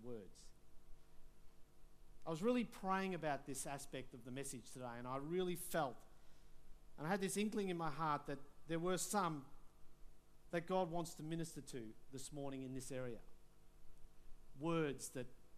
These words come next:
just have impacted you and that, that are hard to shake, that really affected you and changed your life. If you look at a marriage relationship that is struggling,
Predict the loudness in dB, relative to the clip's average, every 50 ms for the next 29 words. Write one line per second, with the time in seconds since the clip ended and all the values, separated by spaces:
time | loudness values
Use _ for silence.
0 | -12 -12 -10 -6 -4 -2 0 0 0 0 0 -2 -2 0 0 0 0 -2 -2 -2
1 | -2 -4 -2 -2 0 0 0 0 -2 -4 -6 -8 -10 -12 -12 -12 -8 -4 -2 -2
2 | -2 -2 -2 0 4 4 4 4 2 -2 -6 -4 -2 -2 -2 -2 -2 -4 -6 -6
3 | -6 -6 -6 -8 -10 -8 -8 -10 -10 -6 0 2 4 6 6 6 6 4 2 -2
4 | -8 -10 -8 -4 0 0 0 2 2 0 -2 -2 -2 -4 -4 -4 -4 -4 -6 -6
5 | -10 -10 -12 -14 -18 -18 -18 -18 -12 -8 -8 -8 -8 -10 -14 -14 -14 -12 -10 -10
6 | -10 -8 -10 -10 -12 -14 -10 -6 -6 -4 -4 -6 -8 -10 -12 -10 -10 -10 -12 -10
7 | -10 -4 0 2 4 6 8 6 6 4 2 0 0 0 2 2 2 4 2 2
8 | 0 -2 -6 -8 -10 -10 -10 -8 -8 -8 -8 -8 -8 -8 -10 -10 -10 -10 -12 -12
9 | -12 -12 -12 -10 -10 -8 -8 -8 -8 -8 -10 -12 -10 -10 -10 -10 -10 -10 -12 -16
10 | -16 -16 -16 -10 -8 -6 -6 -6 -6 -10 -10 -10 -10 -8 -6 -6 -6 -6 -8 -12
11 | -12 -10 -10 -10 -12 -12 -12 -12 -12 -12 -8 -4 0 2 6 8 8 8 8 8
12 | 6 6 6 6 6 6 6 4 4 2 0 2 4 4 4 2 0 -4 -6 -6
13 | -6 -4 -4 -4 -4 -4 -2 0 0 0 0 0 -2 -6 -6